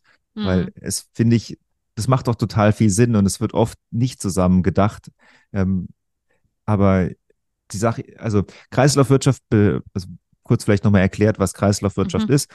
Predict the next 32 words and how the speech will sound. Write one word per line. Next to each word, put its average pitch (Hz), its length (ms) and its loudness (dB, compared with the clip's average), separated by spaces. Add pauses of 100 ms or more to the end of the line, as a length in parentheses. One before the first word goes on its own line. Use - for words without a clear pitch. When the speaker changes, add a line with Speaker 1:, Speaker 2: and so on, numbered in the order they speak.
(200)
Speaker 2:
Das - 140 -12
heißt, 101 320 -2
ähm, 95 60 -6
Speaker 1:
Aber 269 240 4
Moment, 269 480 0
sprichst - 280 -6
du 247 40 -8
von 233 180 -4
Kreislauf, 262 640 -2
also, 208 240 -4
ne, 247 300 -4
Kreislaufwirtschaft 247 840 -2
oder 220 160 -2
Circular 226 500 -4
Economy, 214 600 -2
ne? 214 180 -2 (260)
Das 220 120 -6
wird 233 120 0
ja 226 80 0
beides 208 360 -2
gerne 233 240 -2
in 214 60 -8
einen 226 140 -6
Topf - 240 -8
geworfen, 220 680 0
ist - 200 -2
aber 240 160 0
nicht 233 200 -2
das 208 160 -6
Gleiche, 208 540 -2
ne? 226 340 -4
Also 185 460 -2